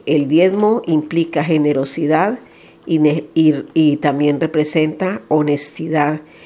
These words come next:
porque si alguien no es honesto, va a encubrir, eh, el no obedecer el mandamiento en toda esta serie de, de,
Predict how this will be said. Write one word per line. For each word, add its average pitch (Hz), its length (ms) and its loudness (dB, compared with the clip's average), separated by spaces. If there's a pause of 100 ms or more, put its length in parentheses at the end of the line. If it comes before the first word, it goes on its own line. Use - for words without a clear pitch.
(160)
porque 156 320 -2
si 165 160 0
alguien 180 380 0
no 175 120 4
es 170 220 -2
honesto, 175 640 0 (340)
va 151 380 0
a - 100 -8
encubrir, 160 1000 0 (300)
eh, 143 380 2
el 151 240 6
no 156 140 6
obedecer 170 500 2
el 160 120 2
mandamiento 160 720 0
en 147 140 0
toda 147 240 -2
esta 151 260 -4
serie 151 480 0
de, 139 360 0 (460)
de, 139 680 2